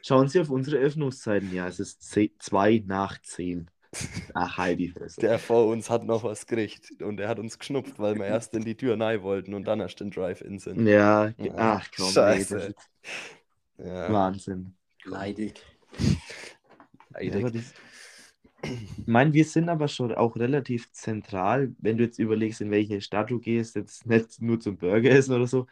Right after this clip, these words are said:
Speaker 1: egal wo. Du kannst Lauf, Erlangen, Nürnberg, Forchheim, könntest du Pegnitz, Bayreuth dann auf. Du hast eigentlich
Speaker 2: Das
Speaker 1: überall so
Speaker 2: stimmt,
Speaker 1: eine
Speaker 2: ja.
Speaker 1: halbe Stunde
Speaker 3: Ja.
Speaker 1: vom Weg hin.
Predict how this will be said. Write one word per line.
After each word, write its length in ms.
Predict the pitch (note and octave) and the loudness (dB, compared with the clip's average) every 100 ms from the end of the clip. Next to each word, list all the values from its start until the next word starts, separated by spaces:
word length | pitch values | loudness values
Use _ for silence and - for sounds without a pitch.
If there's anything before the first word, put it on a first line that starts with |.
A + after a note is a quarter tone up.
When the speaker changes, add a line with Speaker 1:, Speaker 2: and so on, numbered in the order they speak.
| - - _ | -16 -20 _
Speaker 1:
egal 420 | A2 G#2 G2 A2+ | -4 0 2 4
wo. 160 | B2 C3+ - - | 2 0 -4 -8
Du 100 | A2+ | -4
kannst 380 | C3 C#3+ D3 _ - | 0 0 -2 _ -10
Lauf, 680 | G2 G2+ A2 D3+ D#3+ - _ _ _ - | 2 6 8 8 6 2 _ _ _ -2
Erlangen, 720 | A#2 B2+ C#3 C#3 C#3 C#3 B2 | 2 2 2 -2 -2 -4 -4
Nürnberg, 720 | A2+ C3 C#3+ C#3 C#3 C#3 C#3 - | -2 0 0 -2 -2 -2 -4 -12
Forchheim, 800 | _ - C3+ C#3+ C#3+ C#3 C3+ C3+ - _ _ _ _ _ _ _ _ _ | _ 2 2 2 2 0 2 -2 -6 _ _ _ _ _ _ _ _ _
könntest 360 | - B2 C3 B2+ | 4 6 6 2
du 120 | A#2 | 0
Pegnitz, 580 | - C3 C3 C3 B2+ - | 4 6 6 4 0 -4
Bayreuth 460 | - G#2 B2+ C3 | 0 2 4 2
dann 180 | B2 B2 | 2 2
auf. 380 | B2 C3 B2 - _ _ | 2 2 0 -6 _ _
Du 120 | - B2 | 2 2
hast 180 | D3+ - | 2 2
eigentlich 240 | D3 C#3 | 0 0
Speaker 2:
Das 100 | C#3 | 0
Speaker 1:
überall 220 | F3 E3+ | 2 0
so 100 | E3 | 0
Speaker 2:
stimmt, 20 | |
Speaker 1:
eine 160 | D3 - | -2 0
Speaker 2:
ja. 20 | |
Speaker 1:
halbe 280 | A#2+ C3+ C#3+ | 2 4 2
Stunde 460 | C#3+ C3+ B2+ B2 G#2+ | 0 0 2 2 0
Speaker 3:
Ja. 0 | |
Speaker 1:
vom 240 | - F#2+ | -2 0
Weg 200 | G2 F#2 | 2 2
hin. 340 | - F#2+ F2+ | 2 0 -2